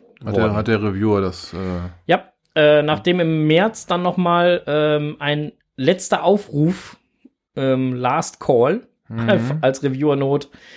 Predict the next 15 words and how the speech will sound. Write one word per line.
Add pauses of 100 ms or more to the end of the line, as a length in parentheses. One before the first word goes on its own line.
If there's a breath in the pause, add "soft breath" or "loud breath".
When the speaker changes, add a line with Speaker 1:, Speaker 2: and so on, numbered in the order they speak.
(260 loud breath)
Speaker 2:
geschrieben
wurde,
wurde
er
denn
dann
jetzt
im
Mai
endgültig,
äh,
ins
Archiv
geschoben. (400)
Speaker 1:
Schade.